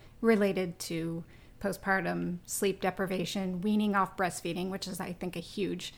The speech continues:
um, time in people's lives that is not talked about, where these feelings of postpartum anxiety and stress can surface, but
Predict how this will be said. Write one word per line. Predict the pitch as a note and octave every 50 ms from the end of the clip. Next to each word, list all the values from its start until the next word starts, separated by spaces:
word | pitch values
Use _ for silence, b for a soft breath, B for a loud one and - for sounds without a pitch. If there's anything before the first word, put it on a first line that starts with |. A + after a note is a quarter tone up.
| b b b b b b b b b -
um, | - F#3 D3+ - - - - - - - - - - - - - - - - - - - - - - - -
time | - - - A3 G#3 G3+ G3 F#3+ F#3 G3
in | F3+ F#3+ E3+
people's | - G#3 G#3+ G#3 F#3 - G3
lives | G3+ G3 G3+ F#3+ F#3 -
that | G3+ F#3 G3
is | F#3 F3+
not | G3+ G3 G#3+ G#3+ G#3 G#3+
talked | - - F#3 F3+ - G3+
about, | - F#3 F3+ E3+ -
where | E3+ G3 F#3+ F#3+ F#3 - -
these | G3+ G3+ - -
feelings | - A3 G#3 G3+ G3+ F#3 -
of | G3+ G3+
postpartum | - G#3 G3 - - G3 G3+ G3 F#3+
anxiety | F#3+ F#3+ F#3 F3+ G3 F#3+ F#3+ G3 F#3+ F#3 F3 F3 -
and | F3 F3
stress | - - - F#3+ F3 F#3 - -
can | - F#3 E3+
surface, | - - E3 E3 - G#3+ A#3 C4 C4 - - - - -
but | F#3+ F3+ F3 -